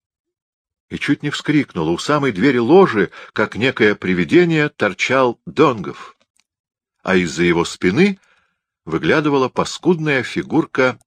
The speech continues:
висбаденского критика. Маслянистое лицо литтерата так и сияло злорадством. "Не прикажете ли, сударыня,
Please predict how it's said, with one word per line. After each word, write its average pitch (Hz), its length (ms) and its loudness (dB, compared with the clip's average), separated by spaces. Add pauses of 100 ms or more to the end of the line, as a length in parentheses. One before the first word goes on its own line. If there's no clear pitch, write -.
(180)
висбаденского 98 920 -4
критика. - 580 -12 (1300)
Маслянистое 139 680 0
лицо 135 440 4
литтерата 117 800 0
так 120 260 -4
и 120 60 -6
сияло 98 480 -2
злорадством. 80 680 -6 (1200)
"Не 85 260 -2
прикажете 107 560 0
ли, 104 80 -2
сударыня, 95 680 0